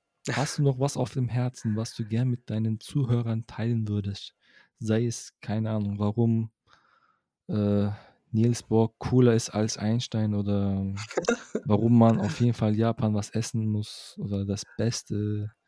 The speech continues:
Speaker 1: aus
Speaker 2: Äh.
Speaker 1: Schulzeit, irgendwas, was den Leuten weiterbringt im Leben.
Speaker 2: Also, es,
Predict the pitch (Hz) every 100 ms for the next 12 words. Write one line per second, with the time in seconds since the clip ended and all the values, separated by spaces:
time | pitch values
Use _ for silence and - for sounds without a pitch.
0 | _ _ _ _ _ _ _ - 101 98
1 | 95 - - - 262 269 - - 135 120
2 | - 117 120 139 123 117 - - - _
3 | _ _ 123 107 104 104 - 104 101 -
4 | _ - 101 107 - 101 - 98 95 104
5 | _ _ _ _ _ _ _ _ _ -
6 | - 110 113 - _ _ _ _ _ _
7 | _ _ _ - - - - 233